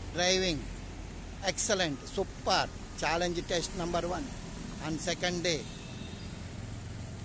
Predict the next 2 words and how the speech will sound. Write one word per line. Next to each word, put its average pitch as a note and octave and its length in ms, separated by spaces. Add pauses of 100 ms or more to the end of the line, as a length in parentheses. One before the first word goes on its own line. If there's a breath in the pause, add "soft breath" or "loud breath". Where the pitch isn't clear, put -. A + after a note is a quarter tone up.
(2500)
Nice F3 400
turning, F3 520